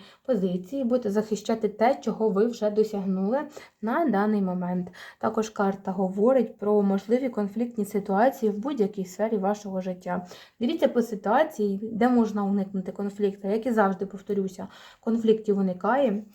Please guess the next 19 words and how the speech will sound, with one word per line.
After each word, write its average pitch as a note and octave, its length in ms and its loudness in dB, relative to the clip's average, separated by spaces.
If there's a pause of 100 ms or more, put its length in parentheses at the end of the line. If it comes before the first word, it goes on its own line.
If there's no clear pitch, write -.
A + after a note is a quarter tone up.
(340)
А G#3+ 120 -2
де A#3 140 4
потрібно A3 500 2
активно G#3 500 -2
захищати G3+ 580 -2
себе, A3 420 -2
активно G#3+ 500 -2
себе G3+ 260 0
відстоювати, G#3+ 640 0
то F#3+ 120 -6
обов'язково F#3+ 540 -2
це G3+ 200 0
робіть. F#3+ 360 2 (280)
Саме C#4 180 0
головне, B3+ 520 2 (180)
не G#3+ 140 0
робіть G3+ 400 0
необдуманих G3 680 0
кроків, A3 440 0